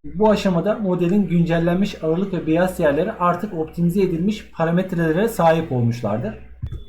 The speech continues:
Ağırlık ve bias değerlerinin güncellenmesi, e, geri yayılım işlemlerinden sonra, e, son aşamada tahmin işlemi gerçekleştirilir. Yani prediction işlemi gerçekleştirilir. Güncellenmiş olan ağırlık ve bias değerlerine göre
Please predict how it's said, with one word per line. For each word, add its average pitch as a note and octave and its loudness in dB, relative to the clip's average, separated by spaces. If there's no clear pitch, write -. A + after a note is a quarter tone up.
Ağırlık F3 2
ve G#3+ 0
bias G3+ 2
değerlerinin E3+ 2
güncellenmesi, D#3 0
e, B2 0
geri D#3+ 0
yayılım E3+ 2
işlemlerinden D#3 0
sonra, E3 -4
e, A#2 0
son G#3+ -2
aşamada D#3 0
tahmin F#3 4
işlemi D#3 0
gerçekleştirilir. A#2+ -2
Yani E3+ 0
prediction E3+ -4
işlemi D3 -4
gerçekleştirilir. A#2 -2
Güncellenmiş E3+ 2
olan D3 0
ağırlık D#3+ 0
ve D#3+ -4
bias F3 0
değerlerine D#3+ 2
göre E3 -2